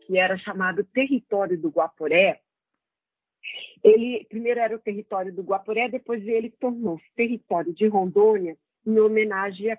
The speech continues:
Cândido Rondon. Cândido Rondon foi um, um, um brasileiro que, sabe, ele, ele nasceu ali em Santo Antônio de Levegé, que é uma cidadezinha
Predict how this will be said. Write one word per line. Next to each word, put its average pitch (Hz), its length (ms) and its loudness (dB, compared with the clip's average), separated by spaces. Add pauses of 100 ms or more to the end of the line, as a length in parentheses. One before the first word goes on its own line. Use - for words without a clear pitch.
(100)
Cândido 202 580 -8 (140)
Rondon. 185 480 0 (1160)
Cândido 311 460 4
Rondon 185 720 2 (580)
foi 294 260 6
um, 247 380 -6
um, 208 320 -6
um 196 440 -6
brasileiro 180 800 4
que, 202 460 -4 (200)
sabe, 196 260 2
ele, 196 220 -6 (580)
ele 220 180 6
nasceu 262 540 -2
ali 226 180 -2
em 226 180 -10
Santo 294 360 -10
Antônio 214 420 -4
de 175 140 -4
Levegé, 185 600 0
que 214 100 -4
é 196 40 0
uma 196 120 -4
cidadezinha 190 680 0